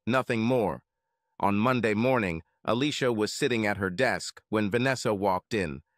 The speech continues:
One look, and she knew something was clearly wrong. It was obvious that she was crying. In fact, she was still sobbing as she passed by.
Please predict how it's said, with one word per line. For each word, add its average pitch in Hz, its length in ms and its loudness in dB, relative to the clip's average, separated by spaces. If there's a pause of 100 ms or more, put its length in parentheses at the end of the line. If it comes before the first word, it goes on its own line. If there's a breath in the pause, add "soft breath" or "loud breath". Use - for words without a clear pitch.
(380)
One 127 300 0
look, 123 340 -2 (140)
and 107 160 -2
she 113 160 -2
knew 123 220 0
something 110 420 -2
was 104 160 -2
clearly 117 440 -2
wrong. 98 480 0 (440)
It 107 80 -2
was 120 180 -2
obvious 113 600 0
that 104 160 -4
she 113 140 -4
was 101 180 -4
crying. 95 560 -2 (280)
In 98 140 -2
fact, 110 480 0 (100)
she - 200 -4
was 107 160 -4
still 123 260 -2
sobbing 107 540 0
as 95 160 -2
she 110 120 -6
passed 110 440 -4
by. 87 340 -2